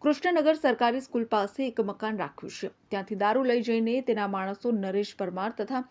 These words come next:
રાજુ બારિયા મોપેડ પર હોમ ડિલિવરી કરે છે. હાલમાં ત્યાં દારૂનું વેચાણ ચાલી રહ્યું છે તેવી પી સી બીને બાતમી મળી હતી.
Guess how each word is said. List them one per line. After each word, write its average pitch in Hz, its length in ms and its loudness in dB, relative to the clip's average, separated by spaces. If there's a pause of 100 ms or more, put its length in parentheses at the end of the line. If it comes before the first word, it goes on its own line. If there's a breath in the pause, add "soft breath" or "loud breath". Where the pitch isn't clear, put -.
(340 loud breath)
રાજુ 233 280 2
બારિયા 233 340 4
મોપેડ 214 440 -2
પર 208 260 0 (320 loud breath)
હોમ 277 220 6
ડિલિવરી 233 360 2
કરે - 280 -10
છે. - 220 -14 (260)
હાલમાં 226 300 2
ત્યાં 202 180 2
દારૂનું 190 440 -4
વેચાણ 190 300 -6
ચાલી 180 280 -8
રહ્યું 190 260 -2
છે 233 140 -2 (300)
તેવી 214 200 4
પી 254 160 -4
સી 302 140 -2
બીને 269 260 2
બાતમી 202 400 0
મળી 202 180 -4
હતી. - 360 -12